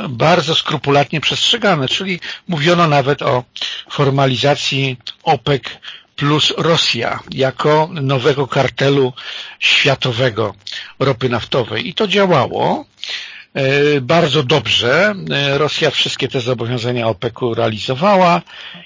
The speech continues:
i nagle, e, zerwała tę cichą umowę dżentelmeńską, e, w ten weekend, gdzie w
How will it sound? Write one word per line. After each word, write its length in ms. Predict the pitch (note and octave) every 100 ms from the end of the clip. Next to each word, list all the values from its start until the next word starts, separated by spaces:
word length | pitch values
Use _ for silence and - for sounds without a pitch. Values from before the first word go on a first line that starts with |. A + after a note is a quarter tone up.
| -
i 160 | D3+
nagle, 720 | E3 C4 D#3+ A2+ G2 - - D3+ _ _ _ C#3
e, 380 | C3+ C3+ C#3+ - _ _ _ -
zerwała 720 | C#3+ A2+ F#3+ G3+ E3 D#3+ C3
tę 160 | A#2+ B2+
cichą 360 | - C3 B2 B2+
umowę 720 | - B2 G#2+ G2 E3 A3+ F#3+
dżentelmeńską, 1000 | C3+ C#3 C3+ B2 A#2 A2+ - - D#3 B3 - - - - - - _ _ -
e, 420 | C#3 C#3+ D3 D#3
w 80 | -
ten 200 | F#3 G#3
weekend, 460 | A3 F#3+ F#3+ C#3+
gdzie 400 | A#2+ G#2+ D#3 E3
w 160 | D3+